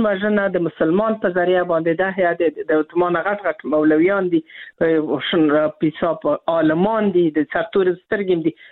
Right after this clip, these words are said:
ته موږ نه دی ډېر ښه پوهېږي. اما ولې بیا باید د مظلوم ولس قرباني د سیاسي معاملو شي؟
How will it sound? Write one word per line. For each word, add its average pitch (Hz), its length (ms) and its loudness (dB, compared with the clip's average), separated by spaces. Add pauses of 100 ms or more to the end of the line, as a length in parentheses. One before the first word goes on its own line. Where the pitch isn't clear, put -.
(140)
ته 240 80 2
موږ 311 180 4
نه 247 100 0
دی 262 200 0
ډېر 240 260 0
ښه 262 100 -2 (120)
پوهېږي. 143 380 0 (400)
اما 202 260 2
ولې 277 480 2
بیا 180 140 2
باید 185 340 -2
د 185 40 -2
مظلوم 196 760 0 (280)
ولس 208 520 2 (140)
قرباني 185 520 0
د 220 240 0 (120)
سیاسي 170 460 0
معاملو 175 480 2
شي؟ - 220 -10